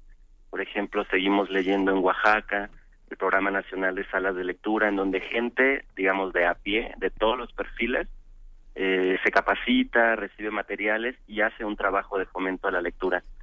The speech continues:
Entonces, yo creo que los, los nuevos grandes recomendadores somos casi, casi cada uno de nosotros, ¿no?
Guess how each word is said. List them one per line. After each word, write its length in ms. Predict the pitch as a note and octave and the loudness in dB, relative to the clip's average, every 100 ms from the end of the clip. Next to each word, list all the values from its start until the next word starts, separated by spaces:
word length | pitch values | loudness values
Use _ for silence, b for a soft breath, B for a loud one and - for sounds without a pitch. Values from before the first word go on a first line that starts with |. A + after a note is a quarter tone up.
| - | -16
Entonces, 200 | - A#2 | -6 0
yo 80 | C3 | 2
creo 240 | C3 C3+ C3 | 4 2 4
que 220 | B2 B2 | 0 2
los, 580 | B2+ G2 F#2+ F#2+ F#2 - - | -2 0 2 2 0 -4 -8
los 220 | F#2+ F#2 | -2 0
nuevos 280 | G#2+ A#2 A#2+ | 4 4 2
grandes 380 | A2 A2+ A#2 A2 | 0 0 0 -2
recomendadores 720 | G#2 F2+ F2+ F2+ F#2 G#2+ C3 | -4 -4 -4 -2 0 -2 -2
somos 240 | A2 A2 A2 | -4 -4 -2
casi, 280 | A2 - A#2 | -4 -4 -4
casi 380 | A2+ - B2+ - | -4 -2 -6 0
cada 280 | G#2+ G#2+ | 2 4
uno 200 | G#2+ A2 | 2 0
de 60 | G#2 | 0
nosotros, 520 | F2+ - G2 - - - - | -2 -4 -8 -6 -12 -14 -8
¿no? 200 | F2+ F#2+ | -6 -6